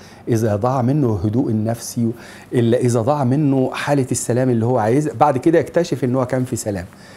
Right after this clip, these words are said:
لا، إحنا عايزين نشكر ربنا تبارك وتعالى قبل ما يضيع مننا حاجة. عايزين نحمد ربنا تبارك وتعالى ونقول له: "نشكرك على ما أعطيتنا، نشكرك على نعمة الأولاد، على نعمة الصحة، على نعمة الأزواج، على نعمة الزوجات،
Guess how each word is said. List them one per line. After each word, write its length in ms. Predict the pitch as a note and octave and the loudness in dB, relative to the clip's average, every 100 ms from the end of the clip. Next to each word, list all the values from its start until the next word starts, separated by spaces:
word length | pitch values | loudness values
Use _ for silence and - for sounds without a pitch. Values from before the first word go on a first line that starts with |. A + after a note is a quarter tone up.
| - - | -20 -8
لا، 120 | D3 | -6
إحنا 280 | - - D3+ | -6 -6 -4
عايزين 280 | C#3 D3+ D3 | -2 -2 -2
نشكر 280 | D3+ - A#2 | -2 -4 -4
ربنا 240 | A2 C3+ | -2 -4
تبارك 360 | - A#2+ C#3 C3 | -2 -2 -2 -4
وتعالى 300 | - B2+ C#3+ | -4 -2 -2
قبل 220 | D3 D3 | -2 0
ما 100 | B2+ | 0
يضيع 200 | A2 C3 | 2 2
مننا 300 | B2 A2+ A#2 | 2 2 0
حاجة. 300 | - F#2+ - - - - - - - | -4 -8 -10 -20 -20 -20 -20 -20 -4
عايزين 340 | A2 A2 D3 | -2 0 0
نحمد 320 | C#3+ D3+ D3 A#2+ | 0 0 0 0
ربنا 300 | A2 C#3+ C#3+ | 0 0 0
تبارك 360 | C3 D3 D3 | 0 -2 0
وتعالى 280 | C3+ D#3 D3+ | -2 0 0
ونقول 220 | B2 C3 | 0 0
له: 80 | C3+ | 0
"نشكرك 600 | A#2+ A#2 - - B2+ - | 0 -2 -2 0 0 -2
على 160 | A#2 A2+ | -2 0
ما 100 | A#2+ | -2
أعطيتنا، 680 | A2+ G#2+ A2 G2+ A2 G#2 - - - - - | -4 -4 -6 -2 -2 -2 -8 -18 -20 -10 -4
نشكرك 500 | A#2+ - F#3 D#3 - | -4 -2 0 0 0
على 340 | B2 A#2+ A#2+ B2 | 0 2 2 2
نعمة 340 | B2 B2 A2 G#2 | 0 2 0 -2
الأولاد، 580 | G#2+ G#2+ G#2+ G#2+ G#2 G#2+ | -6 -2 -2 0 0 0
على 180 | G#2+ G#2 | 0 0
نعمة 260 | A2 G#2 G2 | 0 0 -4
الصحة، 360 | G#2 - A2 | -6 -6 -4
على 140 | A2 G#2+ | -2 0
نعمة 240 | A#2+ A#2 A2 | 0 0 0
الأزواج، 500 | G2 G#2+ G#2+ A2+ G#2+ | -4 -4 -2 -2 0
على 180 | A2+ A2 | 0 2
نعمة 240 | C#3 B2+ B2 | 2 0 -2
الزوجات، 460 | A2+ A2+ A2+ B2 | -2 -2 0 0